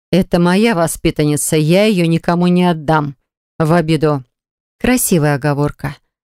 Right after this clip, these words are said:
Раванна научила меня, что любые паузы в речах не случайность.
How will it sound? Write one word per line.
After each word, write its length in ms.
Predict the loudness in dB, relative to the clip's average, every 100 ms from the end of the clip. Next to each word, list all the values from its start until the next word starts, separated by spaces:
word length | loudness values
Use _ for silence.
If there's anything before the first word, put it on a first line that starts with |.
| _ _
Раванна 440 | 0 2 0 0
научила 480 | 0 -2 -2 0 0
меня, 280 | 0 0 0
что 200 | -2 0
любые 320 | 0 2 0
паузы 380 | 0 -2 0 0
в 40 |
речах 400 | -2 -2 -4 -4
не 80 | -4
случайность. 760 | -4 -4 -2 -2 -2 -8 -14